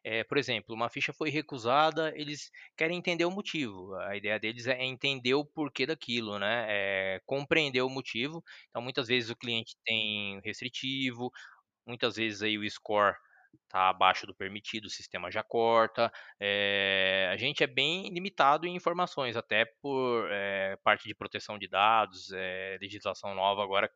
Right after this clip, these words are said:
pega muito pesado com relação a isso, então a gente passa a informação de forma limitada pra eles, né. Mas a gente informa pra eles o motivo, o score, se teve restrição, eh, se teve histórico de mercado negativo, é uma coisa que a gente fala bastante pra eles, mas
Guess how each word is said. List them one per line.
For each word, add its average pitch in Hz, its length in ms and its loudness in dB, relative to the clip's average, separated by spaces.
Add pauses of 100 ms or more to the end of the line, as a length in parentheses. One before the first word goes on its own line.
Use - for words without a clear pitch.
pega 104 180 2
muito 107 280 -10
pesado 101 400 0
com - 80 -20
relação 104 400 -4
a 110 80 2
isso, 139 160 -4
então 160 160 0
a 165 60 2
gente 151 280 -2 (300)
passa 156 280 8
a 165 40 4
informação 151 400 0
de 151 80 -10
forma 156 260 -2
limitada 98 480 0
pra 98 180 -8
eles, 87 260 -20
né. 135 160 0 (340)
Mas 117 140 2
a 131 80 6
gente 143 260 0
informa 151 320 4
pra 147 140 2
eles 127 160 -6
o 123 80 -4
motivo, 123 600 -2
o 113 80 -2
score, 127 600 4 (200)
se - 120 -20
teve 107 200 -4
restrição, 131 1000 0 (340)
eh, 104 460 -2
se - 120 -8
teve 120 360 -2
histórico 117 480 0
de 104 80 -6
mercado 101 400 -2
negativo, 101 500 -6
é - 20 -6
uma 98 320 -10
coisa 98 220 -10
que 92 60 -8
a 92 40 -12
gente 95 160 -18
fala 92 220 -6
bastante 95 460 -10
pra 104 100 -6
eles, 131 140 -4
mas 156 200 0